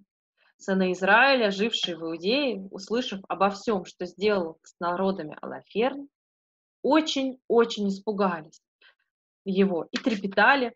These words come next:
за Иерусалим и храм Господа Бога своего, потому что недавно возвратились они из плена.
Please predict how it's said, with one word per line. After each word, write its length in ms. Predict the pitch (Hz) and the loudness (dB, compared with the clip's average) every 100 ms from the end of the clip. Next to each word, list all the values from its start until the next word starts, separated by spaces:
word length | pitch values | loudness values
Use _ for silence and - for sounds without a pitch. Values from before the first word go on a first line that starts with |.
| - | -8
за 140 | 196 | -2
Иерусалим 600 | 196 196 - 160 160 220 - _ _ _ _ _ _ _ _ 208 | 0 0 -2 -2 -2 -6 -10 _ _ _ _ _ _ _ _ -6
и 60 | |
храм 300 | 196 214 233 | 2 2 4
Господа 400 | 202 214 - 202 | 2 2 0 0
Бога 340 | 196 233 233 190 | 2 4 2 0
своего, 460 | - 170 156 - _ _ _ _ _ _ _ | -8 -8 -8 -10 _ _ _ _ _ _ _
потому 280 | - 214 247 | -2 0 2
что 180 | 269 233 | -2 -4
недавно 480 | 226 214 320 339 277 | -2 4 4 4 0
возвратились 600 | 247 233 233 294 277 262 | 0 0 0 -2 -4 -4
они 220 | 208 220 | -4 -2
из 140 | 240 - | -4 -8
плена. 520 | 240 247 214 170 | -6 -4 -4 -6